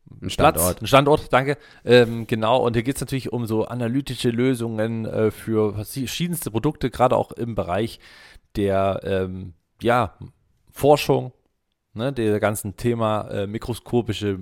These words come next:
Speaker 2: molekulare, zelluläre Ebene. Ähm, ja, dafür liefern sie Instrumente, diagnostischerseits, analytische, äh, Instrumente, Lösungen,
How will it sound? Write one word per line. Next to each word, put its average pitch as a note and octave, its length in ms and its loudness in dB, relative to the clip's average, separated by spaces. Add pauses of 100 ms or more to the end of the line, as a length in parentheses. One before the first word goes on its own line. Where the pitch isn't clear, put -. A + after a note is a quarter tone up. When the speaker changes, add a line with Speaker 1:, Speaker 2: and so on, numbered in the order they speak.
Speaker 2:
molekulare, G2 1040 -2
zelluläre G2 560 0
Ebene. F#2+ 480 -4 (680)
Ähm, A2 460 -2 (300)
ja, A2+ 140 2
dafür B2+ 240 0
liefern C#3 260 -2
sie - 120 -8
Instrumente, C#3 600 -4 (760)
diagnostischerseits, G#2+ 800 -4
analytische, G#2 580 -4 (320)
äh, G#2+ 220 -6
Instrumente, F#2+ 600 -6
Lösungen, F#2+ 600 -4